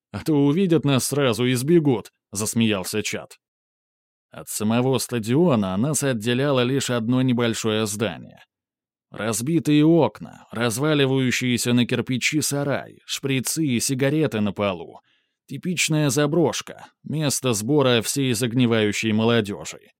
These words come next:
Мы медленно пробирались через валяющиеся доски, а из фонарей в руках были лишь телефоны.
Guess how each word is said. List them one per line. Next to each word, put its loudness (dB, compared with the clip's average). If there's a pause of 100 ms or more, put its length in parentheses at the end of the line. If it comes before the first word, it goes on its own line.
(920)
Мы -4
медленно 2
пробирались 2
через -2
валяющиеся 2
доски, -2 (400)
а -6
из -4
фонарей 2
в -6
руках -2
были 0
лишь 0
телефоны. -4